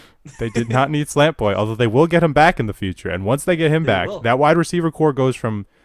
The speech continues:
Speaker 1: sketchy to, I don't know, maybe there's some potential there. And there's not a whole lot of holes on that roster. The Saints are gonna be legit this year.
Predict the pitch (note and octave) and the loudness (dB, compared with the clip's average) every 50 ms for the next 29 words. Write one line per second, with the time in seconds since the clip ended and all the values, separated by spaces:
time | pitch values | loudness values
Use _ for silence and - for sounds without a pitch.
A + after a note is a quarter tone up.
0 | _ _ - - - D3+ D#3 D#3 - G#3 G3 F#3+ - - C3+ A#2+ A2+ A2 G#2+ - | _ _ -12 -4 0 2 2 2 2 -2 -4 -4 -2 -2 0 0 0 0 -4 -6
1 | _ - A2+ C#3 E3+ F#3 F#3+ D3 A2 G#2+ A#2 A#2+ C3+ C3 - C3+ B2+ - C3 B2+ | _ -6 -4 -2 0 0 0 0 0 -2 -2 0 -2 -2 -2 -2 -2 0 0 0
2 | B2+ C#3 B2+ C3 C3 B2+ A#2 A#2 A2+ G#2+ G#2 G2+ - - A#2 A2+ G#2+ D3 F3+ G#3 | 0 2 2 2 4 2 2 0 -2 -4 -4 -6 -8 -6 -4 -4 -2 0 0 0
3 | F#3+ D3 - E3+ D#3+ D#3+ D3+ C#3 A#2 B2+ D3 D3+ B2+ B2+ A2+ A2 G#2 E2+ A2 A2+ | 0 0 0 2 2 4 4 2 4 4 2 2 2 0 0 -2 -2 0 0 0
4 | A2+ G#2+ - - G2 - - - A#2+ C#3 - - D#3 D3 C#3+ C#3 C3+ A#2+ A#2 G#2 | 0 -2 -4 -10 -14 -12 -10 -8 -8 -6 -6 -6 -6 -6 -4 -2 -2 -2 -2 -2
5 | G#2+ - - - - - - - - - | -4 -4 -4 -6 -10 -12 -12 -12 -14 -14